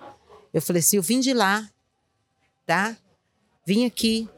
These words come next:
estudei, tô dando aula pra vocês, pra paulistas como vocês, certo? E você pode fazer o mesmo se você quiser ir pra minha cidade, tá bom? Pro meu estado."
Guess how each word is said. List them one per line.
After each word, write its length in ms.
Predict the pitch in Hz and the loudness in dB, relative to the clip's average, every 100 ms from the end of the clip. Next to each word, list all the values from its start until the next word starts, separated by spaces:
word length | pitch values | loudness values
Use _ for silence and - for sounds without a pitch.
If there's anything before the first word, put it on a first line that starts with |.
| - - | -20 -4
estudei, 600 | 196 - 196 196 202 202 | -2 -2 -2 2 2 0
tô 140 | 240 | -2
dando 240 | 220 247 254 | 0 0 0
aula 220 | 269 285 | -2 -4
pra 140 | 202 | -4
vocês, 540 | 180 175 170 156 - - _ _ _ | -2 -2 -2 -4 -6 -6 _ _ _
pra 120 | - | -6
paulistas 640 | 214 226 202 240 269 - 208 | -2 0 2 2 0 0 -2
como 240 | 226 220 | -2 -2
vocês, 560 | 214 - 233 233 - - _ _ _ _ _ _ _ _ _ | 0 -2 -2 -2 -2 -4 _ _ _ _ _ _ _ _ _
certo? 480 | - - 226 233 - _ _ _ _ _ _ _ _ _ _ _ _ _ | -6 -2 -2 -4 -10 _ _ _ _ _ _ _ _ _ _ _ _ _
E 60 | 175 | -4
você 180 | 185 233 | -2 0
pode 200 | 220 214 | 0 0
fazer 220 | 220 190 | 0 0
o 40 | |
mesmo 320 | 254 240 233 214 | 0 0 0 -2
se 60 | |
você 80 | 202 | -2
quiser 240 | 196 185 | -2 -2
ir 40 | 185 | -2
pra 100 | 202 | -2
minha 160 | 180 | -2
cidade, 540 | 175 170 165 190 190 - _ _ _ _ _ _ - _ _ _ _ _ | -2 -4 -4 -4 -6 -12 _ _ _ _ _ _ -20 _ _ _ _ _
tá 80 | - | -4
bom? 200 | 147 208 | -2 -2
Pro 140 | - | -2
meu 100 | 160 | -2
estado." 520 | 143 - 165 185 196 | -2 -2 -2 -2 -4